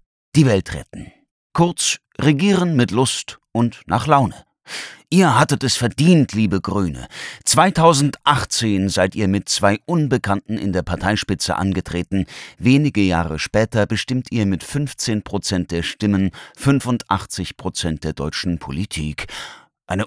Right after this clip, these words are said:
unglaubliche Erfolgsgeschichte. Seien wir ehrlich, im Grunde ist es die klassische Rollenverteilung, die euch Punkte brachte. Ein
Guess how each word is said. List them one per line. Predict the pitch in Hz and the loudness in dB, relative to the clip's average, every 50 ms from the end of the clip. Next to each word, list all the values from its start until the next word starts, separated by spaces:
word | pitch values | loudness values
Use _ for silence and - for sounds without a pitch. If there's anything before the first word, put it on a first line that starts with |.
| - _ | -2 _
unglaubliche | 196 190 180 151 139 120 - 110 110 107 104 - 95 98 87 - 95 | 4 6 6 6 4 0 2 4 4 4 4 4 0 -2 -2 0 0
Erfolgsgeschichte. | 62 71 82 - - 123 110 90 - - - 87 80 - - 69 - - - 65 - - - _ _ _ _ _ _ _ _ _ _ - - - - - _ _ _ _ _ _ | 0 0 -2 -2 -2 -2 -2 -2 -4 -6 -6 -6 -8 -8 -8 -10 -14 -14 -14 -14 -14 -16 -20 _ _ _ _ _ _ _ _ _ _ -20 -20 -20 -20 -20 _ _ _ _ _ _
Seien | 117 143 151 147 139 | 2 4 6 6 6
wir | 143 - | 6 4
ehrlich, | 92 82 60 - - - - - | 2 -2 -4 -6 -10 -12 -4 0
im | 135 147 147 | 2 2 4
Grunde | - 147 175 190 165 170 160 | 4 4 2 2 2 0 0
ist | - 139 - - | -2 -2 -2 -2
es | 139 117 - | -2 -4 -2
die | - 123 117 - | -2 -2 -4 -4
klassische | - - 110 107 117 127 - - 127 110 - 117 107 | -4 -4 -2 -2 -2 -2 -2 -4 -4 -4 -2 0 0
Rollenverteilung, | 101 95 98 95 95 92 87 - 90 82 - 87 78 82 80 85 90 98 95 | 2 2 2 2 0 -2 -2 -4 -4 -4 -2 -2 -2 0 0 -2 -2 -2 -2
die | 82 82 73 | -2 -2 -4
euch | 64 87 - - | -4 -4 -4 -2
Punkte | - 120 113 104 - 95 87 | -2 0 0 0 -2 -4 -4
brachte. | - - 76 - - - - 69 - - - - - - - - | -2 -2 -2 -2 -2 -6 -8 -10 -10 -12 -14 -18 -18 -20 -16 -10
Ein | - 69 69 60 - | -8 -8 -8 -8 -12